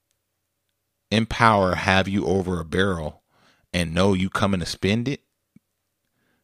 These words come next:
I gotta crack you. I got to crack you over the head. So it's really,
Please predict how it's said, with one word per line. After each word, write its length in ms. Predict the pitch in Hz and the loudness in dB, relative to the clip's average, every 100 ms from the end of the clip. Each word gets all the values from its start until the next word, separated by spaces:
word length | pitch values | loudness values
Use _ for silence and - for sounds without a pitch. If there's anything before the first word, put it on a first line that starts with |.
| _ _ _ _ _ _ - | _ _ _ _ _ _ -4
I 60 | |
gotta 160 | 101 95 | -2 -2
crack 360 | - 127 - | 0 0 -2
you. 60 | - - _ _ - | -14 -20 _ _ -2
I 60 | |
got 180 | 113 117 | 2 2
to 60 | - | 2
crack 260 | 127 117 | 2 2
you 80 | 110 | 2
over 120 | 110 | 2
the 60 | 101 | 2
head. 220 | 104 80 - _ _ _ _ _ - _ - _ _ | -2 -4 -12 _ _ _ _ _ -20 _ -20 _ _
So 460 | - - 120 104 92 _ _ - | -8 0 2 2 -2 _ _ -4
it's 220 | 101 - | -4 -4
really, 520 | 57 78 110 131 123 | -6 0 2 2 0